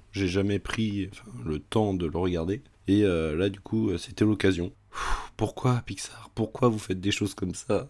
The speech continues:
Pas bien, non. J'avais pas de bouteille d'eau à, à proximité pour, euh, me recharger en eau, parce que, oh là là,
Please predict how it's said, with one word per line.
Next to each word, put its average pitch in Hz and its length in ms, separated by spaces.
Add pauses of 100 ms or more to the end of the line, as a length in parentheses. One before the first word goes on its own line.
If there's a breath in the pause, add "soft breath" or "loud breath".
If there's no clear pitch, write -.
(120)
Pas 107 120
bien, 123 160
non. 104 420
J'avais 101 240
pas 107 120
de 107 80
bouteille 110 260
d'eau 113 160
à, 104 140 (120)
à 110 100
proximité 113 600
pour, 101 240
euh, 85 140 (120)
me 110 140
recharger 107 480
en 107 180
eau, 120 220
parce 98 220
que, 95 240 (280)
oh 120 160
là 92 140
là, 98 260